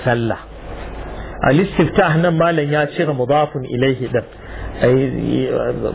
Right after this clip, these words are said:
saboda ya shahara. Ai, fi azkar istiftahi salati kenan. Fi azkar istiftahi salati. Wato zikiroran da suka zo daga Annabi sallallahu alaihi wasallama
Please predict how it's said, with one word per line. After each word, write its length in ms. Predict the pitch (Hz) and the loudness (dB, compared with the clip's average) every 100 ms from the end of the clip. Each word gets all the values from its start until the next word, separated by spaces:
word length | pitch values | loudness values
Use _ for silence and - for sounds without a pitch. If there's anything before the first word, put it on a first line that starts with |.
| - | -4
saboda 440 | - 156 139 117 - 123 139 | 2 4 4 2 -2 -2 0
ya 220 | 147 147 | 2 2
shahara. 420 | 151 123 131 101 - - - - - - - - 120 117 | 0 -2 -2 -2 -8 -18 -20 -16 -12 -4 -2 0 0 -2
Ai, 380 | - 151 151 147 147 - - 131 - | 2 2 4 0 -4 -4 0 0 2
fi 160 | - 190 170 | 4 4 4
azkar 500 | 143 127 170 170 165 | 2 2 4 4 4
istiftahi 720 | 151 - 151 - 170 165 143 139 - | 0 -2 -6 0 2 4 2 -2 0
salati 480 | 127 123 123 - - | 2 4 2 0 -6
kenan. 420 | - 90 85 - - - - - - - - - - | -4 -2 -4 -6 -10 -10 -10 -10 -10 -10 -12 -10 -10
Fi 160 | - 170 180 | 2 4 6
azkar 540 | 151 127 - 170 175 | 2 2 2 4 4
istiftahi 680 | 156 - 143 - 165 160 135 - | 2 0 -4 2 4 4 2 0
salati. 520 | 139 123 131 127 - 90 - - | 2 4 4 2 -4 -14 -14 -8
Wato 360 | 113 120 120 131 127 | 0 2 2 0 0
zikiroran 600 | 156 - 180 170 175 175 | 0 2 4 4 4 2
da 180 | 151 143 123 - - | 2 2 0 -8 -18
suka 260 | - 143 156 | -4 0 2
zo 140 | 143 | 2
daga 220 | 156 139 123 | 2 2 0
Annabi 240 | 127 147 | 0 0
sallallahu 380 | - 147 143 143 | 0 0 2 2
alaihi 160 | 135 123 | 0 0
wasallama 460 | 165 165 170 160 | 2 4 4 2